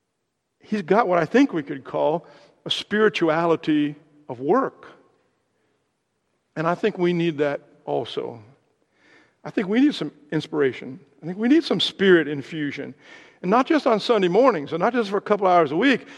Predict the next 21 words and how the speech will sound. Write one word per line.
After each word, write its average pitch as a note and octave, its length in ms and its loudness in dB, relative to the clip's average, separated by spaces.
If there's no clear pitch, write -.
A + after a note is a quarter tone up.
but F3 280 2
every A#3+ 460 0
aspect G3 560 -2
of E3 160 -2
our F3 120 0
life. A3 260 -2
I A3 80 -2
think C#4+ 200 -2
we G3 120 0
need G3 260 -2
some D#3+ 280 -4
spirituality E3+ 1500 0
of D3+ 100 -8
work. A#3 460 -6
We G#3 100 0
need C#4 400 4
something G#3+ 480 0
more D3+ 480 -4
than D3+ 220 -2
working E3+ 400 0
for D3+ 460 0